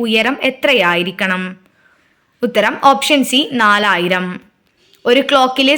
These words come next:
സമയം എട്ടര ആണ്. അപ്പോൾ മണിക്കൂർ സൂചിക്കും മിനിറ്റ് സൂചിക്കും ഇടയിലുള്ള കോണളവ് എത്ര ഡിഗ്രി ആയിരിക്കും?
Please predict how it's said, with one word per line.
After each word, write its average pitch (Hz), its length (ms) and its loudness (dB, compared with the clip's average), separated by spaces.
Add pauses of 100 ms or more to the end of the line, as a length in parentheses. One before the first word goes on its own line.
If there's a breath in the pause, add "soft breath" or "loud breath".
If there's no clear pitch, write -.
സമയം 262 320 2 (140)
എട്ടര 277 300 -2 (180)
ആണ്. 175 200 -4 (540 soft breath)
അപ്പോൾ 339 300 0 (600)
മണിക്കൂർ 294 480 0
സൂചിക്കും 220 460 0 (100)
മിനിറ്റ് 269 320 -2
സൂചിക്കും 285 420 -2
ഇടയിലുള്ള 262 400 0 (160)
കോണളവ് 254 520 2 (160)
എത്ര 269 180 -4 (120)
ഡിഗ്രി 220 300 -4 (140)
ആയിരിക്കും? 170 420 -6